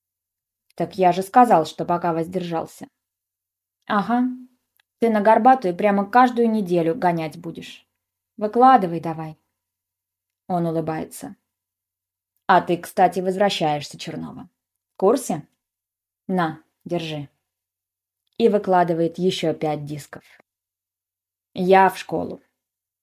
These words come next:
У меня все еще нет уважительной причины, чтобы косить.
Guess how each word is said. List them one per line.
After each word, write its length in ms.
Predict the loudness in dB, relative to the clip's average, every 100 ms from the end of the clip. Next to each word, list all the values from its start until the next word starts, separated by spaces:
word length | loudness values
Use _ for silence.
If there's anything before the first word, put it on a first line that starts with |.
| _ _ -6
У 60 |
меня 280 | -2 0 -2
все 320 | -2 2 4
еще 220 | 6 2 -2
нет 240 | -4 -4
уважительной 640 | -2 0 0 -4 -6 -6
причины, 400 | -6 -2 4 4
чтобы 320 | 4 -2 -2 -2
косить. 520 | -8 -10 -16 -18